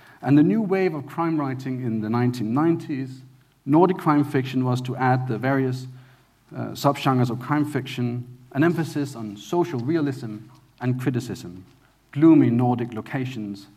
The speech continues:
and the trademark morose detective. In the nineteen sixties, Sjöwall and Wahlöö had translated several of Ed McBain's eighty-seventh Precinct novels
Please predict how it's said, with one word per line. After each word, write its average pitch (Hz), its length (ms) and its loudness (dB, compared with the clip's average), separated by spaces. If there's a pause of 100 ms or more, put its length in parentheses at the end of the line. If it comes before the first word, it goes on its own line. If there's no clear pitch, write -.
(320)
and 120 160 -6
the 120 40 -8
trademark 117 600 -8 (320)
morose 104 480 -12 (180)
detective. - 760 -12 (1120)
In 190 160 6
the 208 80 4
nineteen 147 380 2
sixties, 131 600 -4 (420)
Sjöwall 160 560 -2
and 135 120 -4
Wahlöö 131 440 -2
had 127 180 -6
translated 127 720 -2
several 156 420 -2
of 120 140 -8 (120)
Ed 127 120 -10
McBain's 117 720 -4 (340)
eighty-seventh 131 800 -4
Precinct 127 340 -6
novels 107 460 -8